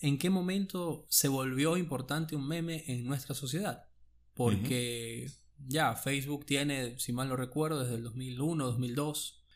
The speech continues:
Speaker 2: Más o menos.
Speaker 1: ¿Qué hacían las personas antes para obtener este tipo de información? O, o informaciones mínimas, ¿no?
Speaker 2: Claro.
Speaker 1: ¿Cómo, cómo, cómo las relacionaban? Y algo más importante, los memes pueden obtener o, o pueden contener una información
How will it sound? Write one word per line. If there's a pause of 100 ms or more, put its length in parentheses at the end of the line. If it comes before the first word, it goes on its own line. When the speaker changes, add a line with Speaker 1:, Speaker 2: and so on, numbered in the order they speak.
Speaker 2:
Más
o
menos. (160)
Speaker 1:
¿Qué
hacían
las
personas
antes
para
obtener
este
tipo
de
información?
O,
o
informaciones
mínimas,
¿no? (160)
Speaker 2:
Claro.
Speaker 1:
¿Cómo,
cómo,
cómo
las
relacionaban? (240)
Y
algo
más
importante, (300)
los
memes
pueden
obtener
o,
o
pueden
contener
una
información